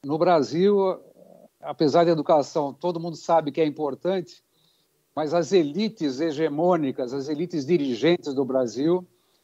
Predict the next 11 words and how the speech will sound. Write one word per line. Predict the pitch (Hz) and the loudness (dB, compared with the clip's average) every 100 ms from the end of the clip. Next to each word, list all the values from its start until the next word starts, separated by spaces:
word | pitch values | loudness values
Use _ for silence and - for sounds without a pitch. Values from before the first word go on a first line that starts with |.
| _ - | _ 2
ao | 151 | 2
longo | 151 185 208 190 | 4 -2 -4 -6
de | 185 | -8
séculos, | - - 185 175 - 127 113 - _ _ _ _ _ | -10 -4 -2 -2 -6 -8 -10 -16 _ _ _ _ _
fizeram | - 180 135 143 180 190 180 | -10 -8 -2 0 2 0 -2
da | 160 | -4
sonegação | 147 - 208 214 185 165 143 - 165 151 | -4 -4 -4 -2 -2 -2 -4 -4 -4 -4
do | 143 | -6
direito | 135 143 165 175 165 | -6 -2 0 0 -2
à | |
educação | 143 139 143 131 - 160 180 | -8 -4 -6 -6 -6 -4 -6